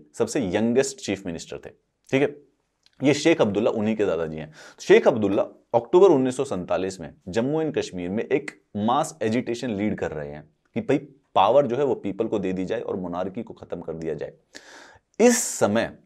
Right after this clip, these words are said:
जम्मू एंड कश्मीर के पाकिस्तान के साथ रिश्ते खराब हो गए और वो जो स्टैंड स्टिल एग्रीमेंट था, पाकिस्तान ने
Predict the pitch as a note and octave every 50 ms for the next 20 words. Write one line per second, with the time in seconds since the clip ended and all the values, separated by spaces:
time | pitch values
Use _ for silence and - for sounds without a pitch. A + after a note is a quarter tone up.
0 | _ _ _ _ _ _ _ _ _ _ _ F#2 F#2+ C3 D#3+ F#3+ G#3+ A#3+ A#3+ A#3
1 | G3 - A2 G2+ - - G2+ F#2 F#2 E2+ - C3 C3 - - _ _ _ _ _
2 | _ _ _ B2+ B2+ B2+ - D4 - - - E3+ E3+ E3+ - A2+ - - G2 G2
3 | - - - F2 G2 G#2 - - - C3+ C3+ - - F2+ E2 D#2+ E2 E2+ E2 E2+
4 | E2 E2 A2 D#3 - - _ _ - _ A2+ A#2+ C3 D3 C#3+ D3+ D3+ - - -
5 | - - A3+ G#3 G3+ - - - - - - - F#2+ F2+ F#2+ G#2+ A#2 B2+ C3+ C3
6 | G#2+ - - D2 - - _ _ - - - - D#3 D3+ D#3 - G#2+ G2+ G2 G2
7 | A2 -